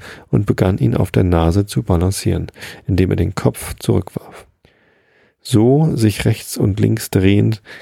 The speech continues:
kam er der Blume immer näher. Schließlich ruhte sein bloßer Fuß darauf, seine Zehen nahmen sie auf und er hüpfte mit,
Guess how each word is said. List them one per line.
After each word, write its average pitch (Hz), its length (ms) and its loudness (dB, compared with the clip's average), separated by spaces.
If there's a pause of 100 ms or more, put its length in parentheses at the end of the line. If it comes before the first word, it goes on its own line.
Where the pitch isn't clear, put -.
kam 110 340 2
er 117 140 4
der 117 120 4
Blume 98 360 2
immer 87 220 0
näher. 87 380 -4 (440)
Schließlich - 640 -2
ruhte 117 300 2
sein 107 240 2
bloßer - 380 2
Fuß 131 300 0
darauf, 95 420 -2 (320)
seine 104 280 0
Zehen 131 440 2
nahmen 110 320 4
sie 104 180 0
auf 113 340 2 (280)
und 120 140 0
er 120 120 4
hüpfte 139 320 2
mit, 120 180 0